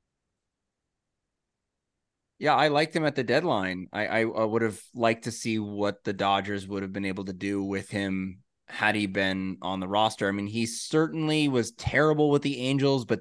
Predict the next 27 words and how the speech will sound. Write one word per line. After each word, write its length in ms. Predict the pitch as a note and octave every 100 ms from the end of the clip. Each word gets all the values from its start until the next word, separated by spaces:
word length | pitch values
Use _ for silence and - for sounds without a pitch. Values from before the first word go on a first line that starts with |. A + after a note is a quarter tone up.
| -
that 200 | A#2 A2+
makes 400 | B2+ B2 - -
a 60 | B2
lot 220 | A2+ A#2
of 80 | A#2
sense 480 | - A2+ A#2+ A#2
because 480 | - G#2 - G2+ -
so 180 | - A#2+
was 200 | A#2 A#2
Tyler 340 | - B2 A#2+ B2
Anderson. 480 | C3 G2 F#2+ C#2 - _ _ -
But 140 | B2+
then 420 | D3+ D#3 D3+ C#3 - _
he 120 | -
had 80 | A3+
a 60 | A#3
couple 260 | A#3+ A#3+
of 80 | A3
really 160 | G#3+ G#3+
good 160 | G#3
starts 340 | - G#3+ A3+ A3
with 140 | D#3
the, 400 | D3 C3 B2+ B2
with 160 | B2+ A#2+
the 80 | B2
Guardians. 640 | A#2+ A2 G#2 G2 F#2 G2
So 480 | - B2+ B2+ B2+